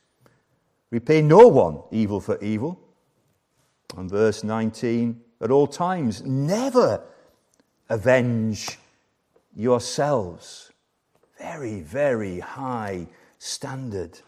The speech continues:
Rather, on the contrary to taking revenge and repaying evil for evil, rather, verse seventeen, give thought to do what is honorable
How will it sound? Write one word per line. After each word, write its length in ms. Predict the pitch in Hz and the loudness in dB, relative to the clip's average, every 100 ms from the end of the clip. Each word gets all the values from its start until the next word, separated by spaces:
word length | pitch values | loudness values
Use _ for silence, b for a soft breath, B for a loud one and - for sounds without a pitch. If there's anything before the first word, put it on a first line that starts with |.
| _ _ _ _ | _ _ _ _
Rather, 880 | 107 120 131 165 196 214 156 104 113 - | -2 2 4 4 2 0 2 2 0 -2
on 160 | 139 | -2
the 120 | 117 110 | 0 -2
contrary 580 | - 196 226 - 151 | -2 -2 -2 0 -2
to 120 | 123 110 | -2 -4
taking 540 | - 151 135 123 101 | 0 2 2 -4 -6
revenge 880 | 92 92 113 165 180 180 180 - - b b b b b _ _ _ - | -6 -4 0 0 -2 -6 -8 -12 -18 b b b b b _ _ _ -10
and 100 | 101 | -4
repaying 500 | 110 113 147 135 123 | -4 0 0 2 0
evil 460 | 139 190 143 117 98 | -2 -2 2 2 2
for 240 | 98 87 | -2 -2
evil, 640 | 110 110 98 104 101 92 _ _ _ | -2 -4 -2 -2 -2 -6 _ _ _
rather, 440 | 113 147 147 107 | -4 2 2 2
verse 280 | 92 110 104 | 2 0 0
seventeen, 680 | - 107 101 - 104 95 87 - _ _ _ _ _ _ - 104 | -2 -4 -6 -8 -8 -8 -10 -16 _ _ _ _ _ _ -16 -8
give 240 | 180 226 220 | 0 0 0
thought 540 | - 143 131 131 - | -2 4 4 4 0
to 100 | 123 | -6
do 320 | 95 127 127 | -2 0 2
what 320 | 113 127 123 | 2 2 2
is 180 | 123 107 - | 0 -4 -4
honorable 680 | 139 160 147 113 92 85 76 | -2 0 2 0 0 -2 -4